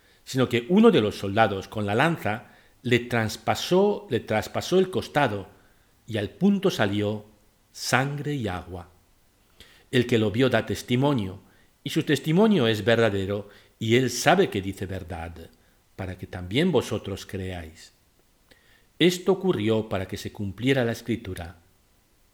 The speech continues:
"No le quebrarán un hueso". Y en otro lugar, la escritura dice: "Mirarán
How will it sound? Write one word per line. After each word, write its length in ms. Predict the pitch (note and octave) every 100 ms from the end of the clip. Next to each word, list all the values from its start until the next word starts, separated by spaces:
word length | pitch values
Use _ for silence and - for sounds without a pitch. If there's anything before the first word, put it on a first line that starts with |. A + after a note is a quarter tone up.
| -
"No 260 | A#2+ C#3+
le 200 | E3+ D#3
quebrarán 720 | - G#2 G2+ G2+ A2 G#2 G#2+ -
un 140 | D3+ A#2+
hueso". 400 | G2+ F#2 - E2+ _ _ _ _ _ _ _ -
Y 120 | G#2
en 120 | F#2+ A2
otro 220 | A#2+ D3+
lugar, 580 | G#2 G2+ G#2 G#2+ - -
la 100 | F#2+
escritura 500 | - - E2+ C#3 C#3
dice: 540 | G#2+ G2 G#2 G2+ - _ _ _ _ _ -
"Mirarán 800 | A2+ A#2 G#2+ G#2+ B2+ C#3 D3